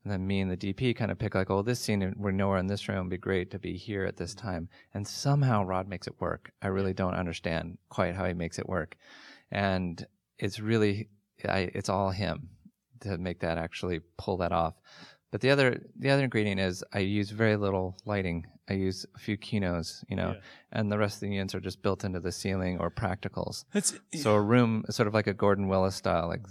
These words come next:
Speaker 1: you write for the, light for the room, not for the face. And once you spend a day or two getting set up, you're kinda done.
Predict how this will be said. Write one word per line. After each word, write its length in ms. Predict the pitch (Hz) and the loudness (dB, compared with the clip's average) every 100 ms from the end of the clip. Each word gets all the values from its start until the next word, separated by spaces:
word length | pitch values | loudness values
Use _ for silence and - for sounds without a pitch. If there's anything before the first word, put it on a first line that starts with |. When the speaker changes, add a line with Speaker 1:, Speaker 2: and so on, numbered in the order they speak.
| 101 | -6
Speaker 1:
you 220 | 101 92 | -4 2
write 200 | 98 95 | 2 2
for 120 | - | -2
the, 120 | 98 - | -4 -4
light 240 | 113 107 - | -2 -2 0
for 120 | 107 | -2
the 100 | 98 | 0
room, 160 | 95 | 0
not 180 | 92 - | 0 -4
for 80 | - | -6
the 80 | 95 | -6
face. 400 | - 104 98 - | 0 0 -2 -6
And 260 | 95 92 - - - _ _ _ _ _ | -4 -4 -8 -16 -20 _ _ _ _ _
once 300 | 107 113 117 | 0 0 2
you 80 | 113 | 0
spend 320 | - - 104 | 0 0 2
a 60 | 95 | 2
day 200 | 110 107 | 4 6
or 120 | 107 | 6
two 420 | 104 - 101 95 95 | 2 0 0 0 0
getting 260 | 101 98 | 0 0
set 260 | 92 101 101 | -2 0 4
up, 260 | 127 110 - | 6 4 2
you're 100 | 104 | -2
kinda 280 | 135 127 | 0 0
done. 560 | 101 101 104 80 80 | 2 4 4 4 -2